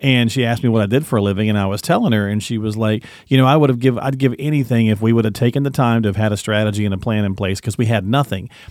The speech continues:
And that three years she spent doing all this stuff and, uh, dealing with finance issues and so on and so forth. And she said she never got to mourn her husband. She never really got to grieve because she had to immediately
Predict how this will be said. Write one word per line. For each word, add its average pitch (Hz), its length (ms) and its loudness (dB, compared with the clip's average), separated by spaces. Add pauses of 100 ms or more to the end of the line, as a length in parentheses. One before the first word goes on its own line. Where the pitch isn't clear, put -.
(140)
And 120 140 4
that 113 160 0
three 139 260 -2
years 147 460 2
she 120 220 -6
spent 113 360 -4
doing 110 280 2
all 117 180 2
this 113 160 -2
stuff 123 340 -2
and, 101 200 -2 (260)
uh, 110 220 -8
dealing 123 320 2
with 117 120 0
finance 127 480 2
issues 120 520 2
and 101 100 -4
so 120 180 0
on 120 80 2
and 113 140 0
so 120 200 0
forth. 117 360 0 (240)
And 139 80 2
she 170 80 4
said 185 140 2
she - 80 -2
never 190 200 0
got 175 200 -2
to 170 80 0
mourn 165 320 2
her 147 80 -2
husband. 147 340 0
She 131 80 -2
never 143 140 0
really 147 160 0
got 139 180 0
to 127 100 0
grieve 135 360 -2
because 120 260 0
she 123 140 -2
had 120 160 0
to 113 180 2
immediately 113 640 2